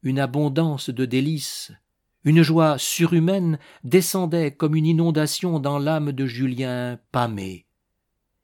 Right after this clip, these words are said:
Et celui dont les bras le serraient toujours grandissait, grandissait, touchant de sa tête et de ses pieds les deux murs de la cabane.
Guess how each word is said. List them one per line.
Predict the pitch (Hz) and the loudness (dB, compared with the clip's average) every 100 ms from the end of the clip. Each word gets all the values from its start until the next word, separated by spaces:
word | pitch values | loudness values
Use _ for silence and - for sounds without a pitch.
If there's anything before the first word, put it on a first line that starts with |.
| - | -6
Et | 123 | -4
celui | - 139 180 | -2 -2 -4
dont | 143 120 | -4 -2
les | 120 | -2
bras | 110 117 127 | -2 -4 -4
le | 117 | -4
serraient | - 131 117 120 113 | -4 -6 -4 -6 -8
toujours | - 120 123 160 156 123 - _ _ _ _ - | -8 -6 -2 -2 -2 -6 -14 _ _ _ _ -12
grandissait, | 113 117 127 120 123 - 113 101 98 _ _ _ _ - | -6 -2 -2 -4 -8 -10 -10 -14 -18 _ _ _ _ -14
grandissait, | 117 135 156 139 139 - 123 107 101 _ _ _ _ - | -6 -2 0 0 -4 -6 -6 -8 -12 _ _ _ _ -2
touchant | 165 160 185 | 0 2 2
de | 165 | 2
sa | 160 165 | 2 0
tête | 185 185 | 0 0
et | 160 | 0
de | 147 | 0
ses | 139 151 | 0 -2
pieds | 143 185 180 - - | 0 2 2 0 4
les | 151 | 6
deux | 139 135 156 | 6 4 4
murs | 151 175 147 | 4 0 -2
de | 135 | -4
la | 143 | -6
cabane. | 135 127 120 117 104 98 90 | -4 -4 -4 -4 -6 -14 -16